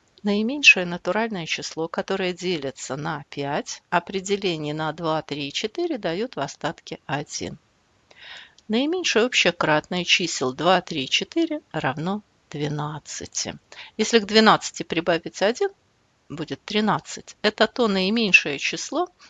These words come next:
которое при делении на два, три и четыре даёт в остатке один. Но тринадцать не делится на пять.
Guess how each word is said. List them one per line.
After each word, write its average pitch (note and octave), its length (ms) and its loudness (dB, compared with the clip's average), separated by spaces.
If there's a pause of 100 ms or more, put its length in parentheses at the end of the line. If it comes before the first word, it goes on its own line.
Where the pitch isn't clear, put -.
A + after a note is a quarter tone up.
(100)
которое G#3+ 440 0
при A3 180 -2
делении F#3+ 580 -2
на E3 240 0
два, F#3 300 2
три F3+ 260 -6
и E3+ 40 -10
четыре E4+ 420 -2
даёт F3+ 360 -2
в - 40 -4
остатке - 500 -6
один. E3+ 360 -8 (720)
Но F3+ 160 0
тринадцать E3+ 840 -2
не A3 140 4
делится B3 480 0
на D#4 160 2
пять. - 480 -6